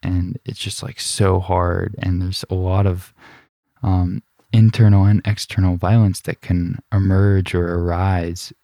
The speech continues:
when we don't meet the expectations we hold. Um,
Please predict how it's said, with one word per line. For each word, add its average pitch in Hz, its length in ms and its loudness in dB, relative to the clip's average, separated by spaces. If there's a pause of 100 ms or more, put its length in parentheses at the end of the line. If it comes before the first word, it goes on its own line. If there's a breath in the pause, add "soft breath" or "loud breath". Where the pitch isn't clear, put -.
(200)
when 92 460 0
we 92 80 -2
don't 90 340 -2
meet 92 220 -4
the - 120 -4
expectations 90 960 -8
we 90 80 -6
hold. - 540 -8 (920 soft breath)
Um, 92 520 0